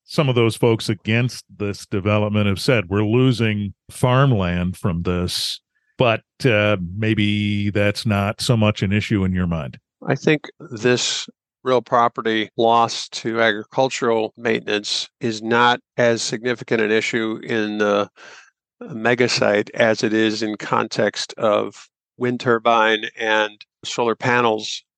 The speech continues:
Speaker 2: development. I think that that's probably a more challenging issue for those who are focused on agriculture, especially if they go to a township like Sheridan, uh, near Albion and see the number of solar panels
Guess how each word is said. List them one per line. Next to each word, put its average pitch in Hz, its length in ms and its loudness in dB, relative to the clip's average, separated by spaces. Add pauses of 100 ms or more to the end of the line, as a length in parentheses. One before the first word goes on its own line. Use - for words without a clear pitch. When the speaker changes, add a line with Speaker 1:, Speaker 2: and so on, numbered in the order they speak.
Speaker 2:
development. 107 600 -4 (140)
I 117 140 -2
think 113 240 -2
that 110 160 0
that's 117 480 0
probably 110 600 -2
a 107 60 2
more 110 300 -2 (160)
challenging 127 600 2
issue 107 320 0
for 113 180 -4
those 110 340 0
who 113 140 -4
are 107 120 0
focused - 460 -4
on 104 120 0
agriculture, 110 760 0
especially 107 560 -2
if 101 100 -2
they 110 140 -2
go 107 200 2
to - 180 -6
a 101 40 -4
township 110 480 -2
like 104 200 0
Sheridan, 110 580 2 (500)
uh, 110 180 0 (100)
near 107 520 2 (260)
Albion 101 460 0 (380)
and 107 200 0
see - 180 2
the 104 100 -2
number 107 340 0
of 104 240 -4 (180)
solar 113 320 0
panels 110 600 0